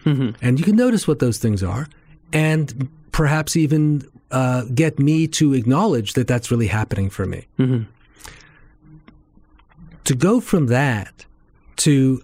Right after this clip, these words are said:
Speaker 2: now that we know what that thing is, we can release it,
Speaker 1: Mm-hmm.
Speaker 2: which is what the purpose of psychoanalysis and therapeutic practices of all kinds, and it,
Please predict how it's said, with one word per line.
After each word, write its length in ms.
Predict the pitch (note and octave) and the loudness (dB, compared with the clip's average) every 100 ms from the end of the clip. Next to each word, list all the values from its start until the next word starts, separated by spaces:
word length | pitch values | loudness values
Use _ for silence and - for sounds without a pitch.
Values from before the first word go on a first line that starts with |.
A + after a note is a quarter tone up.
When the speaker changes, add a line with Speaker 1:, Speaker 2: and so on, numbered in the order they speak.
| _ | _
Speaker 2:
now 200 | C3 D3 | 0 2
that 80 | G3+ | 2
we 100 | D3+ | 2
know 120 | C3+ | 2
what 120 | C#3 B2+ | 2 0
that 180 | A#2 | 0
thing 220 | - B2 B2+ | 2 2 2
is, 280 | A2+ F#2+ - _ _ _ _ - | 2 -2 -8 _ _ _ _ -6
we 140 | - C#3+ | 0 0
can 220 | C#3+ A#2 | 2 0
release 400 | G#2 G2+ C#3+ - | 0 2 0 0
it, 220 | A#2 - - _ | -6 -12 -20 _
Speaker 1:
Mm-hmm. 320 | D3 B2+ A#2+ G2 - _ _ _ _ _ _ _ - | -2 0 -2 -4 -10 _ _ _ _ _ _ _ -4
Speaker 2:
which 200 | B2+ A#2+ | -2 0
is 120 | B2+ G#2+ | 0 0
what 240 | C3+ C3 _ _ _ - - | 0 -2 _ _ _ -20 -8
the 80 | - | -6
purpose 440 | - D3+ D3+ A#2+ - | 0 0 2 -2 0
of 460 | B2+ A#2 A2 - _ _ - | 0 0 -2 -6 _ _ -6
psychoanalysis 1400 | - C3+ - B2 A#2 B2+ C3+ A#2 C#3 C3 A#2+ - - - | -2 0 2 2 2 2 0 0 2 2 2 -2 -4 -4
and 520 | B2 A#2+ A#2 A2+ G2+ | -2 0 2 0 0
therapeutic 560 | B2+ B2 - C#3 C#3 | 0 0 0 0 0
practices 680 | - C#3 B2+ C#3 A#2+ C#3 B2 | 0 -2 0 -2 0 0 0
of 100 | B2 | 0
all 160 | B2+ B2+ | 0 -2
kinds, 640 | - B2 B2 A#2+ A#2+ A#2 | -2 -2 0 0 0 0
and 120 | A2 | 0
it, 100 | A2 | -2